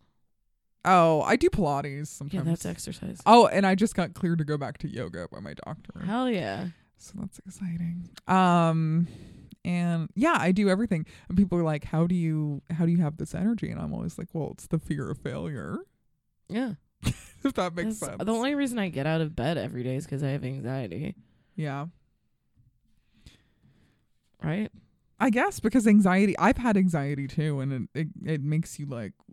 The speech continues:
Speaker 1: you're like, you can't stay in one
Speaker 2: That's
Speaker 1: place.
Speaker 2: why I can't drink coffee.
Speaker 1: Oh, I drink coffee, like, twice a day.
Speaker 2: If I had a cup of coffee right now, I'd need a beer or something.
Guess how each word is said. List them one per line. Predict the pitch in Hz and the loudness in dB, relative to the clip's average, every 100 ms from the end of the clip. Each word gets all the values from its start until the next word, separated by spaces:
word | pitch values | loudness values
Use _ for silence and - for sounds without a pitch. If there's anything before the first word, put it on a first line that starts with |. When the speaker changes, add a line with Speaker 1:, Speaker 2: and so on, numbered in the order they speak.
| 120 - | -20 -14
Speaker 1:
you're | 156 151 | -10 -8
like, | 139 - | -8 -10
you | 156 | -8
can't | 160 - | -8 -10
stay | - 98 | -12 -12
in | - | -12
one | - | -10
Speaker 2:
That's | 202 | -8
Speaker 1:
place. | - | -4
Speaker 2:
why | 233 | -2
I | 226 | -2
can't | 240 233 | -6 -6
drink | 226 220 | -8 -8
coffee. | 226 254 - 85 165 - _ _ _ _ _ _ 202 | -8 -8 -10 -12 -14 -20 _ _ _ _ _ _ -8
Speaker 1:
Oh, | |
I | 170 156 | -4 -2
drink | 156 151 | -2 -4
coffee, | - - 82 | -6 -12 -14
like, | - | -16
twice | - - - | -18 -16 -16
a | - | -16
day. | 85 139 156 - - - - - - | -16 -8 -8 -8 -12 -18 -20 -12 -6
Speaker 2:
If | 208 | 0
I | 247 | 2
had | 294 285 262 | 2 0 -2
a | |
cup | 214 | -2
of | 180 | -4
coffee | 175 151 165 | -2 -4 -2
right | 165 151 | -4 -4
now, | 170 | -4
I'd | 160 | -4
need | 143 135 | -4 -8
a | 135 | -8
beer | 139 131 - 170 - | -8 -8 -12 -16 -16
or | |
something. | 160 - - - 185 | -16 -16 -14 -14 -14